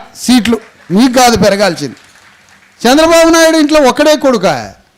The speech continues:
ఆయనకి ఒక కొడుకేనా? మీకెందుకు? మగ పిల్లవాడి కోసం పదిహేను మంది అనేది మేము, మాకు కావాలి, ఎంఎల్ఏలు, ఎంపీలు మాకు కావాలి కదా.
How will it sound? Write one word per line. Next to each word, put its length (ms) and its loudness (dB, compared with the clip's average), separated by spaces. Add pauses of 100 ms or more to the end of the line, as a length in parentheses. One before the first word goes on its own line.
(600)
ఆయనకి 360 0
ఒక 180 0
కొడుకేనా? 680 -4 (1700)
మీకెందుకు? 640 0 (1400)
మగ 160 2
పిల్లవాడి 360 2
కోసం 300 0
పదిహేను 380 2
మంది 280 2
అనేది 200 2
మేము, 220 2
మాకు 280 2
కావాలి, 340 2
ఎంఎల్ఏలు, 440 -2 (380)
ఎంపీలు 360 2
మాకు 280 0
కావాలి 320 0
కదా. 240 -2